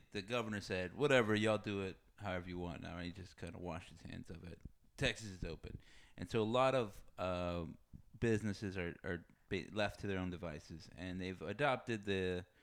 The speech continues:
the approach pretty much that if you're fully vaccinated,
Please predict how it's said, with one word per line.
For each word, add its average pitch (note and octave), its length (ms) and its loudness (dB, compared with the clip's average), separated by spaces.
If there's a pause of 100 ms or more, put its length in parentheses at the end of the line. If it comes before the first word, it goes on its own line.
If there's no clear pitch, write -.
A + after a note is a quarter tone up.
(380)
the A2 100 2
approach F#2+ 460 0
pretty D#3 160 -4
much F2 480 0 (540)
that F#2 420 4 (380)
if G2+ 200 -2
you're G2 80 -2
fully D#3 260 2
vaccinated, B2 760 2